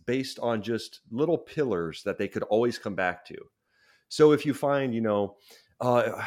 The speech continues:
"I wanna do my own characters, but I feel like they're all gonna be the same, or I'm always gonna end up with the, the Wolverine anti-hero."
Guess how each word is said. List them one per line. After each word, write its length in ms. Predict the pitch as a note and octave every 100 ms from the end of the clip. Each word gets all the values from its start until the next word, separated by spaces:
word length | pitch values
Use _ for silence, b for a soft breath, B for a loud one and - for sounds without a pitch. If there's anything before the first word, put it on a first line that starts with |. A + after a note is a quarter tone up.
| -
"I 60 |
wanna 220 | A2+ C#3 B2+
do 100 | C3+
my 120 | A#2
own 100 | A2
characters, 420 | - B2+ B2 G2
but 140 | G#2
I 60 | G#2
feel 200 | B2+ B2+
like 300 | A#2 G#2+ -
they're 160 | A#2 A#2
all 100 | B2+
gonna 160 | A#2
be 120 | A2+
the 100 | G2+
same, 340 | - A#2+ A2 F#2
or 140 | F#2
I'm 80 | G2
always 260 | B2 C#3 B2
gonna 160 | B2
end 200 | A2+ A#2
up 160 | A2+ A2
with 160 | G2+ -
the, 240 | F#2+ F2+ B B
the 80 | B2
Wolverine 720 | G#2 A2+ B2+ A2+ G#2+ A#2 A2
anti-hero." 880 | A2+ G#2+ G#2 F#2+ E2 F#2 D#2+ D2 D2+